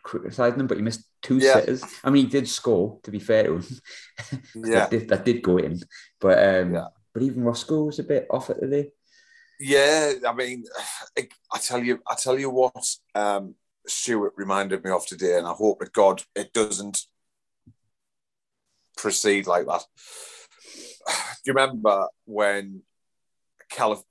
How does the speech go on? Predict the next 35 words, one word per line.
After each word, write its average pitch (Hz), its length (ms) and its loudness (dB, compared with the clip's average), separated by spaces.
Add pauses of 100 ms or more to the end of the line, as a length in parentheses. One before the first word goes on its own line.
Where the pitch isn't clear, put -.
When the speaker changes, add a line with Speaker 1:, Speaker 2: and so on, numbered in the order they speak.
Speaker 2:
Kevin 104 320 -6
Phillips - 520 -6
was 98 420 -2
at 95 120 -8
the 98 80 0
end 98 160 2
of 90 60 -8
his 95 380 -4
career 98 280 0 (840)
with 101 160 0
Sunderland? 92 460 -2 (340)
And 101 120 2
I 92 40 2
swear 110 400 2
to - 140 -6 (100)
God, 98 380 4 (520)
he 117 140 -8
was 110 200 -6
the 104 80 -6
standout 113 640 0
performer 110 380 0
in 107 60 -4
the 104 80 -8
team. 98 380 -6 (340)
So 117 200 -2
he 113 120 0
was 104 180 -4
dropping 120 420 0
into 123 200 -4
centre 98 300 -2
midfield, 98 600 0 (100)
dropping 113 340 2
into 113 220 -2
right 92 280 0
wing 95 280 -2